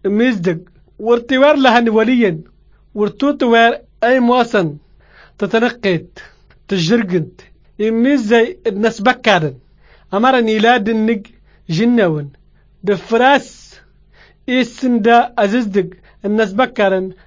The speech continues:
آسي كس يبكارن يقلا يقيم داغل مشينا داغدق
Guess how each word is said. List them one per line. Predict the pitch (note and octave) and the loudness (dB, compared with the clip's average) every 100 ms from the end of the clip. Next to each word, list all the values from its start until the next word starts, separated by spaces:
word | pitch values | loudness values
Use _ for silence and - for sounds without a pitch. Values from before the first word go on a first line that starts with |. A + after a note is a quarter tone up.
| - A3 | -8 0
آسي | A#3+ A#3+ A#3+ | 2 2 -4
كس | - A3 G#3+ - _ _ - | -4 -4 -4 -10 _ _ -4
يبكارن | G3+ F#3+ A#3 - G3 F#3 F#3 - _ - | -2 0 -2 0 0 -2 -6 -14 _ -4
يقلا | A#3+ A3 A3+ A3 | -2 0 2 2
يقيم | A#3+ A#3+ G3+ G3+ F#3+ - | 2 -2 -4 -4 -8 -14
داغل | F3 G3+ G#3+ A3 A3 G#3 | -4 2 2 2 0 0
مشينا | G#3 G#3 - A3 G#3 G3 - _ | 0 -4 -4 -2 -2 -2 -10 _
داغدق | E3 G3+ A#3 G#3 | -2 0 2 0